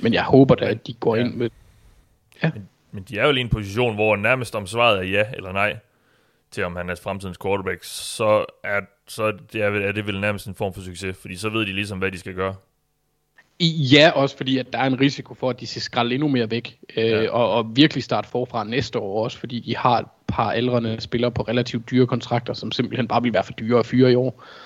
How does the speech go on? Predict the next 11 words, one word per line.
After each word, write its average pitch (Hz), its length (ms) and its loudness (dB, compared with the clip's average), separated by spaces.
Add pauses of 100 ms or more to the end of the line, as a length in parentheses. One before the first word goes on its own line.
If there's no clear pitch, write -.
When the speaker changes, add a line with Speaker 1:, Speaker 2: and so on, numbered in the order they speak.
(240)
Speaker 1:
Øhm, 117 540 -4
altså, 117 260 2
Fletcher - 360 0
Cox - 280 2
er - 40 -8
stadigvæk 123 280 0
en 104 180 -8
rigtig, - 240 -10
rigtig - 160 -12
god 123 180 -4
spiller. 131 320 0